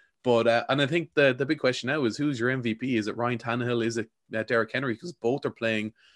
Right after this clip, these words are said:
phenomenally well. And I think the one thing I loved was that touchdown to A J Brown to put it to overtime in the, the, the final play. That was some pass and an amazing catch, um, in the corner of the end zone. But yeah, look, Tennessee Titans coming off a, a rough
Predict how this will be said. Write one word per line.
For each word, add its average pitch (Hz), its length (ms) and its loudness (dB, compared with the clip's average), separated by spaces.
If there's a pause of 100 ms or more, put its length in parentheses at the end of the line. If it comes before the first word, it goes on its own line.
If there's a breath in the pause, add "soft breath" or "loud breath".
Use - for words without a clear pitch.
(200 soft breath)
phenomenally 117 540 0
well. 113 380 2 (360 soft breath)
And 113 100 0
I - 20 0
think 151 220 0 (160)
the 110 60 2
one 131 180 2
thing 123 60 0
I 110 40 4
loved 113 300 2
was 104 160 -2
that 123 200 -2
touchdown 104 600 -4
to - 180 -8
A 123 120 2
J 113 160 2
Brown 107 580 -4
to - 80 -20
put 127 160 -2
it 117 80 -4
to 107 80 -2
overtime 107 680 -4
in 107 100 -10
the, 98 320 -6
the, 80 200 -6
the - 80 -20
final 113 320 -2
play. 104 180 -2
That 131 240 0
was 101 360 -2 (400 soft breath)
some 147 460 -2
pass 110 460 -2
and 104 140 -10
an 104 100 -8
amazing 104 540 -4
catch, - 500 -8 (340 soft breath)
um, 98 420 -8
in 107 160 -8
the 107 80 -6
corner 110 340 -2
of 101 80 -8
the 104 140 -4
end 110 160 -4
zone. 101 320 -4
But 104 160 -6 (600)
yeah, 151 160 4
look, 160 240 2 (120)
Tennessee 147 400 -2
Titans 135 360 0
coming 123 280 -6
off 123 240 -4
a, 117 300 2
a 110 80 -4
rough 113 440 -2